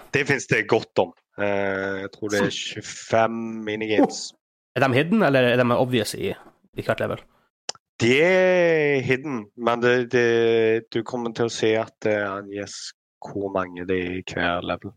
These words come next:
Speaker 3: Ja.
Speaker 1: Så når du unlocker de, så, så kan du også velge bare å spille det. Eh, det var en, det var en av lærdommene vi tok fra A Way Out, der vi hadde en del minigames.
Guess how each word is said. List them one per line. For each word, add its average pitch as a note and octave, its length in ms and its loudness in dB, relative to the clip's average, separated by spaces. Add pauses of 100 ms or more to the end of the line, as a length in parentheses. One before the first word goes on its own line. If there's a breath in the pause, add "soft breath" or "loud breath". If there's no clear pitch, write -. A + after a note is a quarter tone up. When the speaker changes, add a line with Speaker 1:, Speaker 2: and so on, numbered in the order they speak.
(440)
Speaker 3:
Ja. - 120 -14 (480)
Speaker 1:
Så - 240 -4
når F#2+ 160 4
du G2 60 6
unlocker G2 500 0
de, F#2+ 160 0
så, F#2+ 240 -10 (540)
så - 120 -10
kan F#2 220 -2
du F2+ 80 -2
også F2+ 320 -2 (300)
velge F#2+ 320 2
bare F2 260 2
å - 80 -8
spille E2 400 -6
det. E2+ 160 -12
Eh, - 520 -18 (120)
det G2+ 80 0
var F#2+ 240 4
en, F2+ 80 -14 (460 loud breath)
det B2+ 180 2
var E3 80 6
en D3+ 140 2
av - 20 2
lærdommene A2+ 640 2
vi A2 120 4 (280)
tok G2 240 -12
fra F#2+ 240 0 (460)
A G2+ 100 0
Way G#2 160 4
Out, A#2 240 -2
der G#2 160 -2
vi G2+ 80 -2
hadde G2 240 -6
en G2 80 -2
del G2 240 0
minigames. A#2 540 -2